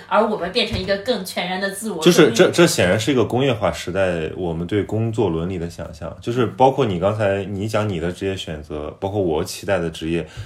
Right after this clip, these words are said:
Speaker 2: 它本身就是要把本真性当成最，最，就是全部的状态。就我就是应该用我的本真性去进行创造性的生产。
Speaker 1: 但是那也不行啊，就是如果你只是自己一个人，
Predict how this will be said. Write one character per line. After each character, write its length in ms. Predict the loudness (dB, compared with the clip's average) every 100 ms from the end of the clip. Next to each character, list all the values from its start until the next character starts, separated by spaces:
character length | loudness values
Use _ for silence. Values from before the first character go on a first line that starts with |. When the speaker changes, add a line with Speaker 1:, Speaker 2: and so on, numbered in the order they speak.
| -2
Speaker 2:
它 80 | 0
本 180 | 2 2
身 160 | 2
就 140 | 4 2
是 520 | 2 0 0 -6 -12 -20 _
要 100 | 4
把 140 | 6
本 240 | 4 2 0
真 160 | -2
性 180 | -2 -2
当 200 | 0 0
成 420 | -2 -6 -6 -6 -10 _ _ -20 _
最， 500 | 0 2 2 0 -8 -16 -20 -20 _
最， 400 | 0 2 4 0 -10 _ _ _ _
就 120 | -12
是 280 | -6 -6 -6
全 260 | -8 -6 -4
部 80 | -4
的 100 | -4
状 220 | -4 -6
态。 180 | -10 -18 -20 _ _ 4
就 140 | 6
我 160 | 8 6
就 160 | 2
是 160 | 2 0
应 80 | 0
该 120 | 0
用 120 | 2
我 80 | 0
的 80 | -2
本 220 | -2 -2
真 180 | -4 -4
性 200 | -6 -8
去 420 | -8 -8 -8 -10 -20
进 140 | -12 -8
行 120 | -8
创 260 | -4 -2 -2
造 100 | -2
性 220 | -6 -8
的 100 | -10 -12
生 240 | -10 -8
产。 180 | -10 -14 -20 -8
Speaker 1:
但 140 | -6
是 140 | -6
那 120 | -10 -8
也 140 | -10
不 140 | -12
行 180 | -16 -16
啊， 140 | -12 -10
就 160 | -12
是 180 | -12 -12 -12 -16 -10
如 160 | -6
果 160 | -4 -6
你 100 | -8
只 80 | -12
是 140 | -16
自 120 | -12 -12
己 60 |
一 180 | -12 -10
个 160 | -8 -8
人， 240 | -8 -12